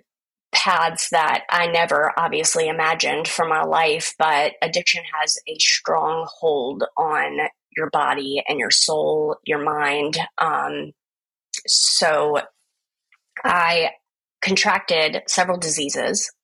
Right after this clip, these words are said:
in my addiction, one of them being endocarditis,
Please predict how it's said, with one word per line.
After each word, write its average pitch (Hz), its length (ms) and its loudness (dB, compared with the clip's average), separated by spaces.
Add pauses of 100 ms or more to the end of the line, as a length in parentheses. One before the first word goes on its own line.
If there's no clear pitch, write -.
(120)
in 170 100 -4
my 147 140 2
addiction, 147 580 0 (420)
one 190 280 4
of 208 160 0
them 160 280 -2
being 156 540 2
endocarditis, 151 1000 0